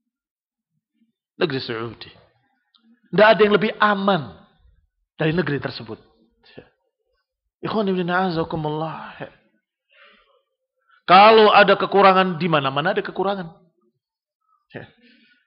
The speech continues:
Ada ketidaksempurnaan, di mana-mana manusia memiliki ketidaksempurnaan.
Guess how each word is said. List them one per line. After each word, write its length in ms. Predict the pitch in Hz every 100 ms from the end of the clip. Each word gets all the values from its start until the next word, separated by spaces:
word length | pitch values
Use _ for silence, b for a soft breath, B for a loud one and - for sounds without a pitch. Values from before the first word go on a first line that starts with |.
| _
Ada 180 | 175 185
ketidaksempurnaan, 800 | 190 202 220 208 190 202 226 220
di 160 | 208 202
mana-mana 400 | 190 196 240 220
manusia 480 | 190 190 202 - 208
memiliki 480 | 180 165 202 196
ketidaksempurnaan. 800 | 190 - - - - 196 208 196